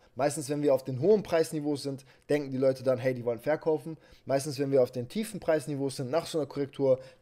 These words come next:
denken die oder spe-, spekulieren die meisten dann, hey, die Wale wollen jetzt verkaufen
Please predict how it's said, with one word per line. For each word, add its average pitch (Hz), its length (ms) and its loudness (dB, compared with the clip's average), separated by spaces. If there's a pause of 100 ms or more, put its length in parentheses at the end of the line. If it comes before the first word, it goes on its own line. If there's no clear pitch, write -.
denken 143 240 0
die 151 120 4
oder 127 180 0
spe-, - 320 -2
spekulieren 160 460 -2
die 175 80 0
meisten 143 360 -2
dann, 135 140 0
hey, 131 160 -2
die 127 100 -8
Wale 135 280 -2
wollen 147 160 0
jetzt 151 160 -4
verkaufen 151 580 0